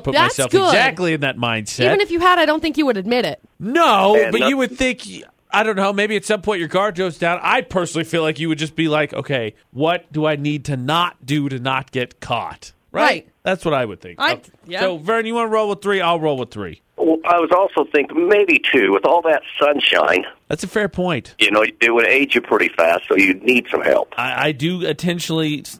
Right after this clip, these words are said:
Speaker 2: occasionally lean that way 'cause, you know, senior citizens, let's be honest, we know who lives in Florida. We know the demographics.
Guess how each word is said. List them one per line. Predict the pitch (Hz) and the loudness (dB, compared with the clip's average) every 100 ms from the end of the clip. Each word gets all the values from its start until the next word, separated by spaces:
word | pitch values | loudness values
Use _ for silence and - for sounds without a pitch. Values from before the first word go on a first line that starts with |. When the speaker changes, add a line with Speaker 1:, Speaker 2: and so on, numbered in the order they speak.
| _ _ | _ _
Speaker 2:
occasionally | 131 - 202 170 170 160 147 | -6 -2 0 0 -2 -2 -2
lean | 143 165 175 160 151 | -2 -2 -2 -4 -4
that | 143 143 | -4 -2
way | 143 143 131 | 0 0 -2
'cause, | 139 120 | -6 -6
you | 127 | -4
know, | 107 - | -6 -10
senior | - 123 123 | -12 -8 -8
citizens, | - 117 104 104 | -6 -6 -8 -10
let's | 127 - | -10 -8
be | 151 | -6
honest, | 123 175 | -6 -6
we | 311 | -2
know | 254 | -2
who | 156 | 0
lives | 127 107 | -2 -4
in | 104 | -6
Florida. | - 131 196 | -4 -4 -4
We | 269 | -2
know | 214 | -2
the | 143 | -2
demographics. | 120 92 - 80 80 131 - - | -6 -8 -12 -10 -6 -8 -8 -12